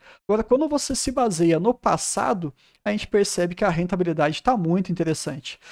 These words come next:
Tá ali na casa dos seus nove ponto trinta e quatro por cento.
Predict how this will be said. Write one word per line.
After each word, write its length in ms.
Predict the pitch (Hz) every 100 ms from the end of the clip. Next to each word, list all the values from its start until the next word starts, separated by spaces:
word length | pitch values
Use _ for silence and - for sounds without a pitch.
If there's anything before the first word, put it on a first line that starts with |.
| - -
Tá 100 | 190
ali 140 | 170
na 140 | 170 180
casa 340 | 160 156 147
dos 120 | 160
seus 320 | - 180 170
nove 340 | 165 160 165 180
ponto 260 | 175 165
trinta 340 | - - 180 185
e 20 |
quatro 400 | 175 151 156 170
por 180 | - 165
cento. 460 | - 139 - -